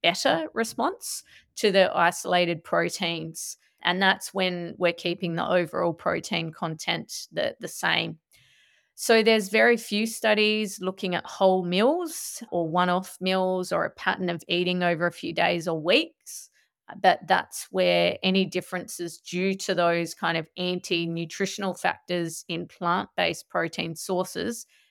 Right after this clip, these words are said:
may become even less relevant, as the animal proteins will tend to be eaten with the, the plant foods. And so there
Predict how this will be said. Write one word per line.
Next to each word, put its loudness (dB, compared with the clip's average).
may 2
become -2
even 2
less -2
relevant, 0
as 2
the -2
animal 0
proteins -2
will -8
tend -2
to -12
be -2
eaten -4
with -4
the, 0
the -6
plant -4
foods. -4
And 0
so 4
there 4